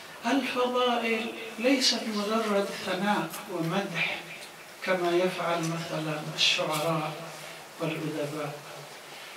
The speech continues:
فإذا جاء قوله تعالى: "إنما يريد الله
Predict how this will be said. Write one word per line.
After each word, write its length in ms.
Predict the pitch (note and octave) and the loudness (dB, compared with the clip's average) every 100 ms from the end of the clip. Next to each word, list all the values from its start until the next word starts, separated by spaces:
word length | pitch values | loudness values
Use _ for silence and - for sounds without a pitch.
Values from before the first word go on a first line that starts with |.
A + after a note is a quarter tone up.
| - | -8
فإذا 460 | E3+ F3+ F3+ F3 E3+ | -4 0 2 4 4
جاء 420 | G3 A3 G3+ G3+ | 4 4 4 4
قوله 480 | A3 A3 G3 F#3 E3 D#3+ E3+ | 4 4 4 2 0 -4 -2
تعالى: 500 | E3 F#3 F#3+ D#3 D3+ D3+ E3+ | 2 4 4 2 -2 -4 -4
"إنما 600 | E3 E3 E3 E3+ G#3+ A3 | -2 0 0 0 2 2
يريد 500 | F3+ F3 F#3 F3+ F3+ | 4 2 2 0 0
الله 500 | E3 E3 F#3 G#3 | -2 2 4 4